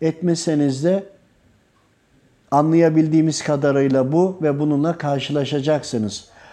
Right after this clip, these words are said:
Onun için hastalıklar neticesinde tespit edilen, birçok kere biz yaşadık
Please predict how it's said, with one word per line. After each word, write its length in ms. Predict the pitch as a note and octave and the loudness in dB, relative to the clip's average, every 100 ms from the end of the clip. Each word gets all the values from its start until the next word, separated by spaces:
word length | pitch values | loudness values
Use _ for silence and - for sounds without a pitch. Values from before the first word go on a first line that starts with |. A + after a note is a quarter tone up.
| - | -6
Onun 220 | D3 F#3+ A#3 | 0 2 2
için 420 | G#3 G#3+ G#3+ G#3+ - _ _ _ | 2 2 0 -2 -14 _ _ _
hastalıklar 840 | D3 D3 - F3 F#3+ G3+ F#3+ F#3+ | -2 0 2 2 2 2 2 4
neticesinde 1000 | F3+ E3+ F#3 F3 F3 - E3+ F3 D#3+ - - - _ | 2 2 0 2 0 2 2 4 2 0 -12 -20 _
tespit 460 | - D3 C#3+ G#3 G3 | -2 -2 -2 -4 -2
edilen, 440 | E3+ D3 D3 B2+ G2+ - _ _ _ _ _ - | -2 0 2 0 -2 -14 _ _ _ _ _ -4
birçok 500 | D#3 E3 - D#3 D3 | 0 0 0 -4 -2
kere 380 | D3 C3+ C3 C3 | -2 0 0 0
biz 160 | C#3 | -2
yaşadık 500 | C3 C3 C#3+ D3 F3+ | 0 0 0 -2 -2